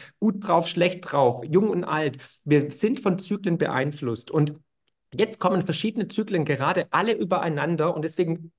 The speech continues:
ist es da draußen auch so volatil und so verrückt. Deswegen gab's ein Attentat auf Fico, deswegen gab's ein Attentat auf Trump, deswegen haben wir Krieg in Europa,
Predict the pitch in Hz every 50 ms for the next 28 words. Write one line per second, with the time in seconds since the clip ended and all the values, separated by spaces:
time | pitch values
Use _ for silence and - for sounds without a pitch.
0 | _ - 226 - 208 - 156 - - 135 147 151 - - - 135 135 - - 139
1 | 120 131 131 127 127 127 127 127 - 151 151 143 - 139 135 131 139 127 - 139
2 | 123 110 113 143 165 165 - 165 - - - - - 151 - 175 160 147 147 147
3 | 147 - - 147 - 147 - 175 147 - 139 139 - 151 147 - - - - -
4 | _ - 226 214 - - - 202 185 180 170 151 - 156 147 151 147 151 - -
5 | - - - 160 147 - - 139 - - - - - 180 180 196 190 190 196 -
6 | 156 139 135 143 143 139 139 131 131 - 165 156 165 151 147 147 143 - 156 -
7 | - - 190 190 196